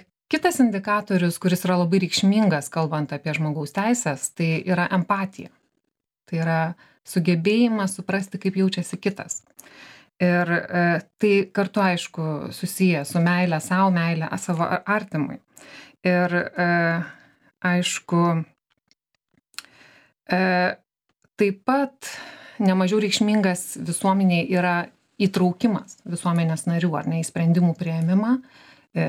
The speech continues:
kaip jaučiasi tie visuomenės nu-, nariai, ar iš tiesų jie jaučiasi įtraukti į, į visuomenę, į, į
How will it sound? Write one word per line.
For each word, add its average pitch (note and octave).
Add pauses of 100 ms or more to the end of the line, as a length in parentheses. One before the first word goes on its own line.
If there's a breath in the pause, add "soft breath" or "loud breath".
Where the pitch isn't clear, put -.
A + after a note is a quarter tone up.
kaip G3
jaučiasi F#3
tie G3
visuomenės G#3
nu-, G#3
nariai, G#3
ar E3+
iš -
tiesų G3
jie E3+
jaučiasi F3+
įtraukti G3 (140)
į, A3
į A3
visuomenę, A3+
į, F#3 (100)
į F#3+